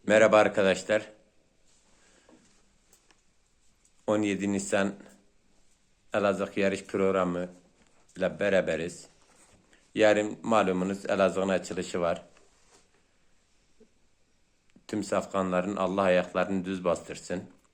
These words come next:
Hepimize şans, uğur getirsin Elazığ. İnşallah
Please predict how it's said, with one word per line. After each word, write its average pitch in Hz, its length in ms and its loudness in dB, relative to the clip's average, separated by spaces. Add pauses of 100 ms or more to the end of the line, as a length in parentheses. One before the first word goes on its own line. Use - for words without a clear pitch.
(600)
Hepimize 92 580 -2
şans, 95 380 -4
uğur 90 240 -4
getirsin 87 600 -8 (260)
Elazığ. 85 380 -8 (2000)
İnşallah 104 680 2